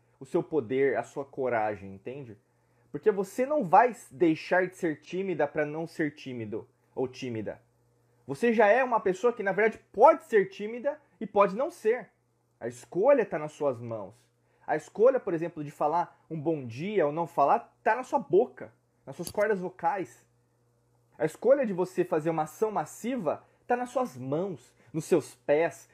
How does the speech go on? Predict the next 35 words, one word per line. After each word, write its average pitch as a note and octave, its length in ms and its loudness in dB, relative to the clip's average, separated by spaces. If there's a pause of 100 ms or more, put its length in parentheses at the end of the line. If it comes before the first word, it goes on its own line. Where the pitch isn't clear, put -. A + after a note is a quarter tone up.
no D3+ 80 -8
seu E3+ 180 0
coração, D3+ 720 -4 (200)
nos D3 120 -10
seus C3+ 260 0
órgãos, B2+ 460 2
nos C#3+ 100 -12
seus C3 240 -8
músculos, C#3+ 420 -6
nos C#3 120 -10
seus C3 260 -4
ossos, C#3 500 0 (260)
na E3+ 120 0
maneira E3+ 280 0
que F#3+ 100 -8
você D#3+ 240 -2
usa D#3+ 140 0
o D3 40 -14
seu D#3+ 120 -6
sistema D#3 300 -6
linfático, - 640 -4 (200)
na C3+ 80 -4
hora F3+ 180 4
que, - 180 -14
na, D#3 240 0
no E3+ 260 -4
momento G#3+ 340 0
que - 60 -8
você G#3 180 0
usa G3 140 -2
a - 20 0
sua G3+ 140 -4
energia F3 440 -2
pra F#3 120 -4
proporcionar E3+ 760 -6